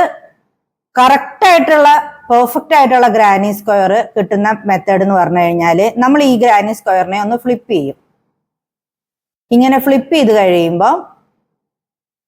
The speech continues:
വൺ, ടു, ത്രീ, മൂന്ന് ചെയിൻ നമ്മൾ ഇങ്ങനെ ചെയ്യാം. ഇവിടെ ഈ മൂന്ന്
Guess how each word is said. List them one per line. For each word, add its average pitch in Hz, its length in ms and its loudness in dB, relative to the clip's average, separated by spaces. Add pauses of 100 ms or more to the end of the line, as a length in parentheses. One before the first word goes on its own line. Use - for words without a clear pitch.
(1080)
വൺ, 190 260 2 (1500)
ടു, 220 120 4 (1200)
ത്രീ, 190 140 0 (640)
മൂന്ന് 302 240 2 (100)
ചെയിൻ 214 300 2
നമ്മൾ 190 180 0 (100)
ഇങ്ങനെ 185 220 -2 (100)
ചെയ്യാം. 151 300 -2
ഇവിടെ 135 200 -4 (1300)
ഈ 254 40 4 (100)
മൂന്ന് 269 220 2